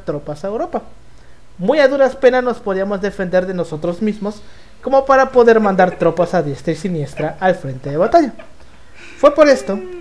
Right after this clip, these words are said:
que el papel de México se limitó a ser un aliado estratégico. Pero, aún así, como somos bien perros,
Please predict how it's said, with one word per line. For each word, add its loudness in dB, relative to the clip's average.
que 4
el 4
papel 2
de 2
México -2
se -4
limitó -4
a -4
ser -4
un -6
aliado -8
estratégico. -4
Pero, 4
aún 2
así, -4
como -2
somos 0
bien -2
perros, -2